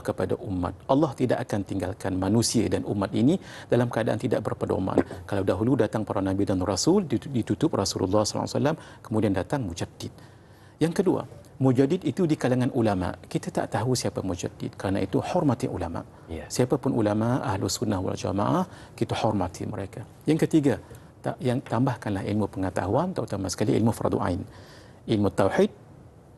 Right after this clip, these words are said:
Speaker 1: akidah, ilmu fiqah dan ilmu at-tasawuf, supaya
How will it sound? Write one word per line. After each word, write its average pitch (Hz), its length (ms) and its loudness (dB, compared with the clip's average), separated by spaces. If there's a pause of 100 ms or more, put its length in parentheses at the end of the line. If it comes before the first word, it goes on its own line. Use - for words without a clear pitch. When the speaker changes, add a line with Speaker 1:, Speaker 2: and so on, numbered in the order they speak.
Speaker 1:
akidah, 107 320 2 (460)
ilmu 104 180 0
fiqah 110 340 -2
dan 107 180 0
ilmu 135 200 4
at-tasawuf, - 800 -2
supaya 104 400 -2